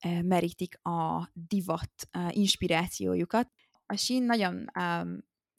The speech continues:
hát megcélozta a TikTokot, ö, főleg így az, a karantén, ö, éveiben, és a Shein hashtag alatt, ö, lévő videók TikTokon huszonöt milliárd megtekintést, ö, megtekintésnek örvendenek.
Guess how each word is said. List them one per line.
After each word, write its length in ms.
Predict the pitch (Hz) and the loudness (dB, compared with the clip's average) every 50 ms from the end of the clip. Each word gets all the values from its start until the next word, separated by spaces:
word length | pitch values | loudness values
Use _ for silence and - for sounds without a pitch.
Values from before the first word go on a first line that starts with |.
| - | -8
hát 180 | - 208 196 - | -2 -2 0 2
megcélozta 520 | 220 233 254 - - 185 185 190 - 180 | 2 0 0 0 -2 -2 -2 -2 -2 -2
a 40 | 180 | -2
TikTokot, 580 | - - 185 - - - - - 196 - - - - - - - - - _ | -2 -4 -8 -6 -8 -8 -6 -4 -6 -6 -8 -14 -18 -20 -20 -20 -20 -12 _
ö, 220 | - 180 175 170 170 - | 2 4 4 4 4 2
főleg 300 | - 185 170 165 165 - | 2 0 0 0 0 -2
így 100 | 175 175 | 0 0
az, 200 | 175 170 175 - | 0 0 0 -4
a 100 | - 175 | -8 -8
karantén, 840 | - - 170 165 147 160 175 - 180 - - - 76 - - 95 - - 180 | -2 0 0 2 2 0 0 -2 -2 0 0 0 -2 -2 -4 -6 -6 -4 -4
ö, 300 | 175 175 175 170 175 180 - - - | -2 0 0 0 0 -2 -4 -6 -4
éveiben, 640 | _ 180 180 170 170 165 170 165 175 175 175 214 226 226 - - - - _ | _ 0 0 2 0 -2 -2 0 0 0 2 2 0 -2 -6 -14 -20 -20 _
és 400 | _ 170 175 170 180 180 - - - | _ 0 2 2 4 4 2 2 2
a 260 | - 175 175 165 170 | 2 2 4 4 4
Shein 400 | 185 - - - 202 196 185 175 | 4 4 4 4 4 4 4 2
hashtag 380 | 190 185 175 170 - - 165 - | 2 2 0 0 0 0 0 0
alatt, 400 | - - 160 160 170 175 - _ _ _ - - - | 2 2 2 2 2 0 -4 _ _ _ -16 -12 -8
ö, 480 | - 175 170 165 165 - 82 - 147 160 165 | -6 -4 -4 -2 -2 -2 -2 -2 -2 -2 -2
lévő 320 | 165 175 170 165 170 165 | 0 0 2 2 2 0
videók 440 | 165 175 170 - 156 160 175 190 - | 0 0 0 2 4 4 4 4 2
TikTokon 500 | - - - - - 170 175 170 180 185 | -6 -12 -12 -6 -4 -4 -2 -2 -4 -2
huszonöt 360 | - - 202 - 170 170 - | 0 0 0 2 0 -2 0
milliárd 500 | - 180 185 170 160 160 156 147 170 - | 0 2 2 2 2 2 2 0 0 0
megtekintést, 1080 | - 160 160 - - - - - - - - - - - - - - - - - - - _ _ | -2 -4 -4 -4 -6 -12 -10 -8 -8 -8 -6 -6 -6 -6 -4 -4 -4 -6 -6 -8 -16 -18 _ _
ö, 140 | 175 170 | -6 -4
megtekintésnek 760 | 165 165 170 - - - - 165 165 - 170 - - 170 - - | -4 -4 -4 -6 -8 -10 -8 -8 -6 -6 -6 -6 -6 -8 -10 -2
örvendenek. 720 | - 175 170 170 - 160 160 170 165 - 185 226 233 - | 2 2 2 4 2 0 0 0 0 2 2 0 0 -2